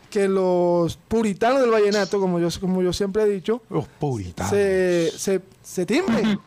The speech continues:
Speaker 1: se asusten, porque dicen, "No, nos vamos a sacar de nuestra zona de confort". Pero lo que no saben Y una de las cosas que más ha ayudado a este, que el vallenato crezca tanto en Valle-, Valle, en Colombia,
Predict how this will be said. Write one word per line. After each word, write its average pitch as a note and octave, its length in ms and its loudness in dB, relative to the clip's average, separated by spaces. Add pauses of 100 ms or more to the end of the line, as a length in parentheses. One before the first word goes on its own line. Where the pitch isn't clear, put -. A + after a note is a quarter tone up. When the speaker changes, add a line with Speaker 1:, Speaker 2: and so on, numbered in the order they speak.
Speaker 1:
se G3 120 -6
asusten, C#4 540 2
porque F#3+ 320 -2
dicen, A3 220 -2
"No, A3 160 2
nos A3+ 100 0
vamos F#3+ 200 2
a A3+ 100 0
sacar G#3 160 0
de - 120 -14
nuestra F#3 200 -4
zona G#3 120 0
de A3+ 60 2
confort". G3 500 0 (540)
Pero F#3 160 2
lo E3+ 120 2
que E3+ 120 -2
no G3 160 0
saben A3+ 480 2 (240)
Y F3 200 -4
una F3+ 120 0
de G#3 60 2
las G#3 80 0
cosas G#3 280 -4
que G3 160 -2
más F#3 300 0
ha G#3 40 2
ayudado G#3 300 2
a - 20 4
este, G3+ 200 -2 (200)
que G3+ 60 -2
el F3 60 -2
vallenato F3+ 260 0
crezca G#3 320 0
tanto G#3+ 380 0
en F3 280 -2
Valle-, E3 280 -4 (100)
Valle, G3+ 180 2
en F#3+ 80 -2
Colombia, G3 520 2